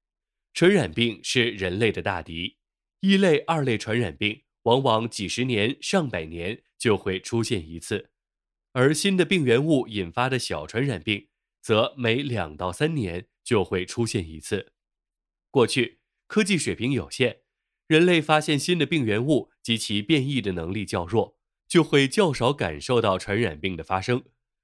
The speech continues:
随着生物技术水平的不断提高，人类发现新的病原物及其变异的能力迅速提升。只要出现新的病原物或新的基因变异，科学家就会在一小时内做出正确的判断。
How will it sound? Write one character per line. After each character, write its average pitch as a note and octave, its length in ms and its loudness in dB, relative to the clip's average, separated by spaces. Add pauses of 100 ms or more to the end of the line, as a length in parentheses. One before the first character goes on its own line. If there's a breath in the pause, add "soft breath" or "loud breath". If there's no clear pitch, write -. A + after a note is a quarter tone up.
(140)
随 D#3 220 4
着 D#3 240 4
生 F#3+ 180 4
物 F#3+ 120 2
技 G3 180 0
术 B2 140 -2
水 F2 200 -4
平 G2 200 -8
的 G#2+ 80 -2
不 F#2 160 -4
断 G2 120 -2
提 F2 200 -10
高， A2+ 320 0 (280)
人 B2+ 160 4
类 C#3+ 120 4
发 B2+ 160 -2
现 B2 380 0
新 G#3+ 260 0
的 G3 80 6
病 F#3+ 200 0
原 C3 240 4
物 D3 200 2
及 C#3 160 -2
其 A#2+ 240 -2
变 D#3+ 320 0
异 E3+ 120 -4
的 G2+ 140 -2
能 F2 260 -4
力 G2+ 200 -2
迅 A#2 280 -2
速 E2 200 -8
提 E2 180 -12
升。 A2+ 260 -2 (360)
只 D#3 140 2
要 E3 180 4
出 F3 180 2
现 D3+ 240 2
新 F3 180 0
的 D#3 80 2
病 D#3 200 2
原 A#2+ 180 2
物 D3+ 240 0 (100)
或 A#2 220 4
新 F3+ 300 -2
的 G#2+ 180 0
基 C3 220 -4
因 D3 120 0
变 C#3 240 0
异， C#3+ 280 -4 (180)
科 G3 180 4
学 E3+ 140 2
家 D#3 320 2
就 F3+ 140 2
会 E3+ 160 2
在 D#3+ 160 4
一 F#3 160 -2
小 D#2+ 240 -4
时 G#2 180 -4
内 C#3+ 380 0
做 G2+ 200 2
出 A#2+ 400 -2
正 A2 300 2
确 G2 160 -6
的 E2 80 -6
判 F#2 220 -8
断。 F2+ 220 -6